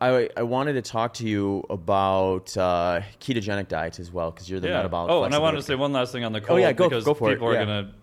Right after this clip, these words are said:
Speaker 2: email and go, "He
Speaker 1: Yeah.
Speaker 2: said he's gonna talk about hypertrophy, and he never
Speaker 1: <laughs> Oh,
Speaker 2: did."
Speaker 1: that's right. Yeah, yeah. <laughs>
Speaker 2: So there's about four really good studies looking at muscle hypertrophy in cold water immersion.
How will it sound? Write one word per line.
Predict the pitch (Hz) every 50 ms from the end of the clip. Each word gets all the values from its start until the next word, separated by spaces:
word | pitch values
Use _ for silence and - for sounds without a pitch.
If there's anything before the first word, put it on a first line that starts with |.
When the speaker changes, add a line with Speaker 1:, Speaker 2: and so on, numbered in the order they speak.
| -
Speaker 2:
email | - 123 117 113 110 110 104 101
and | 101 101
go, | 101 101 107
"He | 123 165 180
Speaker 1:
Yeah. | 131 131 -
Speaker 2:
said | - - 247
he's | 240 247 202
gonna | 220 240 214
talk | 240 240
about | 226 226 226 208
hypertrophy, | 220 220 220 226 226 226 208 196 185
and | 170
he | 185
never | 202 202 208
Speaker 1:
<laughs> | 202
Oh, | 196 185
Speaker 2:
did." | 156
Speaker 1:
that's | 151 139 -
right. | 147 123 82
Yeah, | 76 120 117
yeah. | 117 117 110 98 98 - - - - - - - - - -
<laughs> | - 185
Speaker 2:
So | 165 165 170 165 165 160 147 123 - - - - - - - - - - -
there's | 156 175 165 170
about | 185 190 247 247 214
four | - - - 180 190 214 208
really | 165 151 160 165 170 165
good | 160 156 -
studies | - 139 139 143 127
looking | 127 131 135 127 127
at | 120
muscle | 117 117 117 117 131 117 113
hypertrophy | 117 113 107 117 113 110 107 110 101 104 110 107 107 104 104 104 101 107 107 110
in | 120 117 110 107
cold | 104 117 110 104
water | 101 101 101 98 101
immersion. | 98 90 95 92 87 85 87 85 -